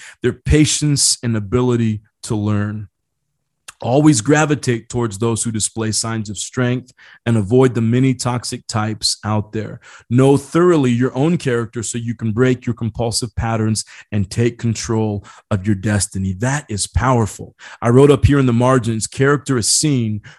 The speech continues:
through daily habits." We are in, again, uh, The Laws of Human Nature by Robert Greene. This is a phenomenal book. I highly recommend that you get it. Uh, we talked a little bit about the persona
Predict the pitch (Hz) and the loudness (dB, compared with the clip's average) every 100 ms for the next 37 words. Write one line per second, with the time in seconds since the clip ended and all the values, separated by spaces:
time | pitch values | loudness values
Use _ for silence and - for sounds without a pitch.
0 | _ 120 110 107 113 117 117 107 113 104 | _ -8 -2 2 4 4 2 2 0 -2
1 | - - 165 160 165 180 170 190 220 - | -2 4 6 6 6 4 6 6 4 0
2 | 131 117 143 170 214 _ _ _ - 131 | -4 -2 -2 -2 -4 _ _ _ -8 -6
3 | 123 123 123 135 139 127 143 143 131 139 | -4 -4 -2 0 0 -2 -2 -2 0 -2
4 | 135 139 127 117 131 131 123 110 131 139 | -4 -2 -2 2 2 2 -2 -4 -4 -2
5 | 117 117 110 123 123 127 123 113 131 131 | -4 -6 -6 -4 0 0 0 -2 -2 -2
6 | 107 123 123 120 120 120 117 110 - 101 | -4 -2 -2 -2 -4 -4 -4 -4 -8 0
7 | 123 135 156 - - - - - 117 117 | 4 4 2 -4 -20 -20 -20 -6 -2 -2
8 | 107 123 120 - 151 147 127 156 165 156 | -2 -2 0 0 0 -2 -2 0 2 0
9 | 147 127 123 - 123 - - 131 135 156 | 0 -4 -4 -8 -4 -2 0 -2 -2 -4
10 | 180 | -8